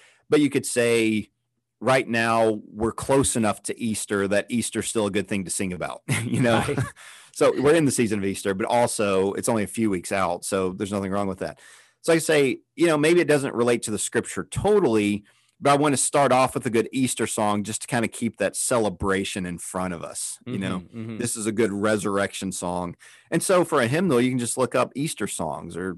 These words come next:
Speaker 1: you know, in the categories of the, you know, subject categories in the index. Excuse me. You can look up resurrection or look up Easter and find some good hymns or good songs that relate to Easter.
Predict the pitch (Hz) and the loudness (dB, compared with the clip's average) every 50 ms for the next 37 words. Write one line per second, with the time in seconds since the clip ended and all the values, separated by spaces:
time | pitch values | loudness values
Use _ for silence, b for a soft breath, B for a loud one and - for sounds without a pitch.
0 | - - - 110 104 98 101 104 92 - - 110 104 104 104 101 98 92 92 - | -10 -10 -6 -4 -2 -2 -2 -4 -4 -6 -4 -2 -2 0 0 0 -2 -2 -4 -8
1 | _ - - 123 123 123 110 95 95 95 92 87 - - - - _ _ _ _ | _ -4 -2 0 0 0 0 -2 -4 -4 -4 -6 -8 -12 -16 -16 _ _ _ _
2 | _ _ _ _ _ _ _ _ 104 101 92 92 82 90 - - 107 98 92 - | _ _ _ _ _ _ _ _ -6 -6 -6 -6 -10 -12 -10 -6 -6 -6 -4 -4
3 | - - 110 101 98 - - - 104 107 107 101 95 92 92 90 90 85 - - | -4 -4 -4 -4 -6 -8 -6 -4 -4 -4 -4 -4 -6 -6 -6 -6 -8 -8 -10 -10
4 | - 92 92 90 - 90 92 87 82 76 - - - B B B B B B B | -10 -8 -8 -8 -8 -8 -8 -8 -8 -10 -12 -16 -18 B B B B B B B
5 | B _ _ _ _ _ _ _ - - 110 95 90 - _ _ _ _ _ 131 | B _ _ _ _ _ _ _ -6 -4 -4 -4 -4 -6 _ _ _ _ _ -2
6 | 127 117 127 120 120 120 - 113 110 107 - - - 107 110 120 120 110 110 101 | -2 0 2 2 2 2 4 4 2 2 0 -4 -8 -2 0 2 2 2 2 2
7 | 107 104 - - - 82 82 87 87 92 90 - 90 - - 98 98 - - - | 2 2 0 -2 -8 -10 -8 -6 -8 -6 -6 -6 -6 -6 -8 -8 -8 -8 -8 -8
8 | 82 85 - b b b b b b _ 104 104 - 120 120 113 - - 110 101 | -8 -8 -10 b b b b b b _ -10 -2 0 0 0 0 -2 -6 -2 -2
9 | 107 101 95 - 117 110 107 101 98 95 92 - - - - 95 101 98 101 92 | -2 -2 -2 -4 -4 -2 -2 -2 -4 -4 -4 -6 -8 -8 -10 -8 -6 -6 -4 -4
10 | - - - 104 98 98 95 92 90 101 - - 92 92 92 95 95 92 - - | -4 -4 -2 -2 0 0 -2 -2 -4 -6 -4 -4 -4 -4 -4 -4 -4 -6 -6 -10
11 | - - 92 87 90 90 - - 98 98 92 - - 80 73 | -8 -8 -6 -6 -6 -8 -8 -6 -8 -8 -8 -8 -12 -14 -14